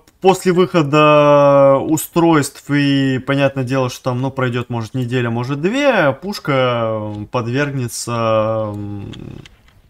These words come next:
нерфу. И, м, наверное, ну, для кого-то это, может быть, там будет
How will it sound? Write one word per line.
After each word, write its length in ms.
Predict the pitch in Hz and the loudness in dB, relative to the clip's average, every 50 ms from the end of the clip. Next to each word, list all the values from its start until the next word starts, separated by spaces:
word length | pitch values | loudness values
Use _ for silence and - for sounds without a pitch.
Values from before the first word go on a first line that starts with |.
| _ _ _ _ _ _ | _ _ _ _ _ _
нерфу. 560 | - 139 147 151 143 135 135 - - 202 226 - _ _ _ _ - _ _ _ _ | -4 -2 0 2 2 0 0 -4 -8 -10 -10 -12 _ _ _ _ -20 _ _ _ _
И, 580 | - 139 135 131 127 127 123 123 123 120 120 117 | -10 -8 -6 -6 -6 -6 -6 -6 -6 -4 -4 -6
м, 720 | 113 110 107 107 107 107 110 110 110 110 107 - 120 123 | -6 -6 -8 -10 -10 -10 -10 -10 -10 -12 -12 -12 -10 -6
наверное, 540 | 135 143 147 151 139 131 123 120 113 110 107 | -4 -4 -2 -2 -4 -4 -4 -6 -6 -6 -8
ну, 340 | 107 107 - - 117 160 156 | -8 -10 -12 -10 -10 -10 -8
для 180 | 131 127 139 | -6 -6 -6
кого-то 360 | 135 - 156 160 156 143 - 117 | -4 -2 -2 -2 -2 -2 -4 -8
это, 140 | - - | -8 -6
может 280 | 120 117 117 113 113 117 | -6 -6 -6 -8 -8 -10
быть, 200 | 120 120 117 _ | -8 -8 -10 _
там 500 | _ - 117 113 113 110 110 110 110 110 | _ -8 -8 -6 -8 -8 -8 -8 -8 -8
будет 240 | 110 113 123 120 117 | -6 -6 -6 -6 -8